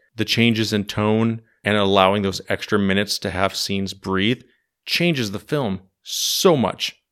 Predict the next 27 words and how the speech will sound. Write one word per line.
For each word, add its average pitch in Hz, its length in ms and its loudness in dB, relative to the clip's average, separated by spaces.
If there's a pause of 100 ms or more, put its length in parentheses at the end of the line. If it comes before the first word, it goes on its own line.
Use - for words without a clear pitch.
(140)
Having 127 260 4
the 113 80 0
Snyder 113 280 2
Cut 113 280 2
be 107 120 0
presented 101 480 -2
in 95 100 0
four-by-three 98 640 0
aspect 95 380 -2
ratio, 117 560 0
you 107 80 2
know, 92 160 0 (120)
square, 98 560 -2 (180)
is 110 120 -4
kinda 175 280 2
pretentious, - 680 0 (340)
and 117 200 0
four 131 260 8
hours 110 360 6
is 95 200 -2 (100)
very, 113 340 6
very 110 400 2
<laughs> - 220 -2
long 143 240 6
for - 380 2
a 139 60 4
movie. 143 420 4